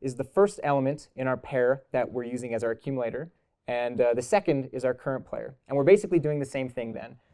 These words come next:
So our, our second, uh, is gonna be an equal, which we get by using the equal to function object.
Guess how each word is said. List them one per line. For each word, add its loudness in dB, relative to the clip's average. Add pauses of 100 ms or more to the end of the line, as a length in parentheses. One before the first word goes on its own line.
(120)
So 4
our, 4
our 0
second, 0 (480)
uh, 2
is 0
gonna 0
be 0
an -2
equal, 8
which 0
we -2
get 2
by 2
using -2
the -12
equal 0
to -4 (500)
function -2
object. -4